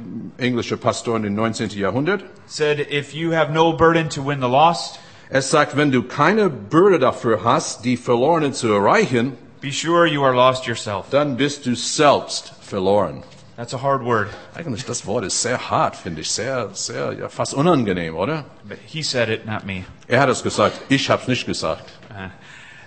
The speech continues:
Speaker 2: but, uh, if we would reflect on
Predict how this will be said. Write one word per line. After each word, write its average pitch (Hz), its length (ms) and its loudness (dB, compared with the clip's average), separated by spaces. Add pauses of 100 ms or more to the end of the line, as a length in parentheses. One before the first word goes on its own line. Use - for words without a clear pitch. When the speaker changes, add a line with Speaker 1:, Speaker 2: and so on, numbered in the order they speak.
Speaker 2:
but, 120 300 -2
uh, 113 300 0 (680)
if 123 200 -8
we 165 140 0
would 143 100 -4
reflect 165 480 2
on 127 280 0